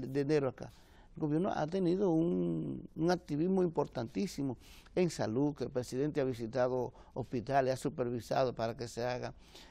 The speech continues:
el anuncio de, y, y, y lo, y el inicio ya de los trabajos, aunque sea, eh, de administración, etcétera,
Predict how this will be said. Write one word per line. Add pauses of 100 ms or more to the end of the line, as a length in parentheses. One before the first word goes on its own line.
el
anuncio
de,
y,
y,
y
lo, (100)
y
el
inicio (320)
ya
de
los
trabajos,
aunque
sea, (340)
eh, (400)
de
administración,
etcétera,